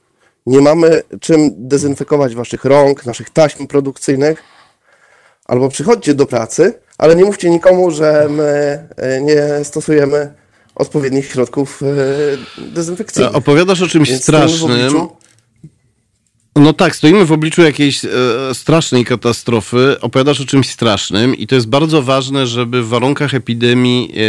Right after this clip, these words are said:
Speaker 2: e, nie siać paniki. Jak, e, rozumiem, twoje, e, ty mów-, mówisz, że jesteś, e, e, e, radnym z Sieradza. Ja cię znam, wiem, że
Speaker 1: Tak.
Speaker 2: jesteś.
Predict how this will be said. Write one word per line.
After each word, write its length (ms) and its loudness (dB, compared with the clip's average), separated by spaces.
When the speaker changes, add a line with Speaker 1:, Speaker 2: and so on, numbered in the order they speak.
Speaker 2:
e, 40 -6
nie 200 -2
siać 320 0
paniki. 600 0
Jak, 320 -2
e, 40 -12
rozumiem, 840 0
twoje, 460 0
e, 60 -6
ty 120 -2
mów-, 240 2
mówisz, 300 2
że 160 -2
jesteś, 640 0
e, 60 -6
e, 40 -6
e, 220 -2
radnym 440 -2
z 40 -12
Sieradza. 720 -2
Ja 240 2
cię 160 2
znam, 420 0
wiem, 240 0
że 100 -4
Speaker 1:
Tak. 80 -2
Speaker 2:
jesteś. 480 -2